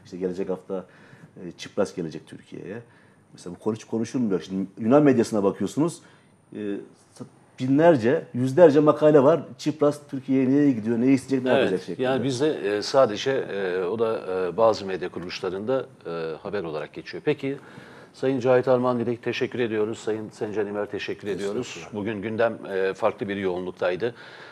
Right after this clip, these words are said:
Speaker 2: E, C H P'nin parti meclisi toplantısı vardı. E, aday belirleme çalışmaları sürüyor. Parti sözcüsü Faik Öztürk da açıklama yapıyor.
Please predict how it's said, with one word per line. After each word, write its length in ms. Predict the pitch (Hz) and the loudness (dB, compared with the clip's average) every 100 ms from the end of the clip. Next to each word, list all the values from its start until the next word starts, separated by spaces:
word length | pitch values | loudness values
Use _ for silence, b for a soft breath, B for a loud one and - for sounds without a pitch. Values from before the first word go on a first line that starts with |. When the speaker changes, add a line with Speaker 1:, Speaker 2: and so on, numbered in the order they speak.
| B B - | B B -4
Speaker 2:
E, 220 | 104 95 | -2 -2
C 120 | 95 | 0
H 60 | 117 | 0
P'nin 220 | 120 113 | 0 -2
parti 280 | 117 110 127 | 0 -2 -2
meclisi 360 | 113 104 - 104 | -6 -8 -10 -10
toplantısı 580 | 104 110 104 - 131 | -8 -6 -8 -6 -4
vardı. 600 | 107 101 92 131 139 76 104 | 0 0 2 0 0 -2 -2
E, 160 | 104 | 0
aday 340 | 90 101 110 101 | 0 2 2 2
belirleme 400 | 104 104 101 98 | 0 0 -2 -4
çalışmaları 540 | 104 92 - 95 92 | -6 -6 -6 -6 -6
sürüyor. 520 | - 98 104 113 - - | -8 -6 -4 -4 -8 -4
Parti 260 | 101 101 | -4 -4
sözcüsü 460 | 90 98 87 92 - | -10 -8 -8 -12 -10
Faik 320 | 98 95 90 | -4 -2 -2
Öztürk 380 | 98 - 92 - | -8 -6 -8 -6
da 40 | |
açıklama 380 | 92 - - 87 | -8 -8 -10 -10
yapıyor. 400 | 82 - 104 - | -10 -8 -8 -8